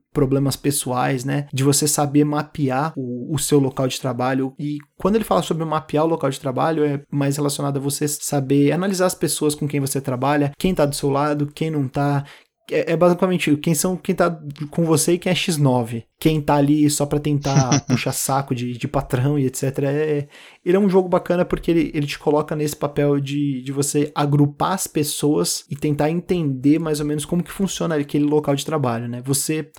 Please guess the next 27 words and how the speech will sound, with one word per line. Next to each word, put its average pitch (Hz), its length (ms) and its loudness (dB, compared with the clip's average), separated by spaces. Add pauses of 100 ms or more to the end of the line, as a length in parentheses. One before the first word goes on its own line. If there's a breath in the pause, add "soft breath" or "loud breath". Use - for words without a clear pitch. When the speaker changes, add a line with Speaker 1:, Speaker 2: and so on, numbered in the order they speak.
Speaker 1:
é 143 120 -4
uma, 139 280 0
uma 139 160 0
força 151 320 2
maior 139 400 2
ali, 160 300 0
você 143 260 -4
não, 135 240 -4
não 135 200 -2
é - 20 0
um 143 100 2
personagem 123 760 -2
colocado 135 420 2
com 139 140 -8
um 127 720 -8
nome 147 400 2
nem 139 160 2
nada, 151 360 -2
mas 165 320 -2
é 185 40 2
interessante 175 440 0
você 147 640 -2
observar 139 580 2
isso 117 240 -2
de, 117 240 -4
de 117 160 -14 (200)
Speaker 2:
Uhum. 147 240 2